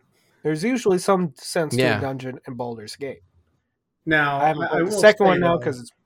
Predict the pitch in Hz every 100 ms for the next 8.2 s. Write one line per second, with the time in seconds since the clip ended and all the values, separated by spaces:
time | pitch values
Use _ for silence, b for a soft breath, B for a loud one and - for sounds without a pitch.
0 | _ _ - 139 104 123 110 143 160 -
1 | 180 180 175 185 180 180 147 151 143 170
2 | 165 156 156 175 180 170 156 151 139 123
3 | 120 123 156 160 156 151 143 135 131 127
4 | 123 120 123 123 120 - 135 135 147 143
5 | 139 - 135 - _ _ _ 147 165 151
6 | 156 151 151 131 147 135 190 202 139 127
7 | 147 131 151 151 127 131 135 - 190 226
8 | 143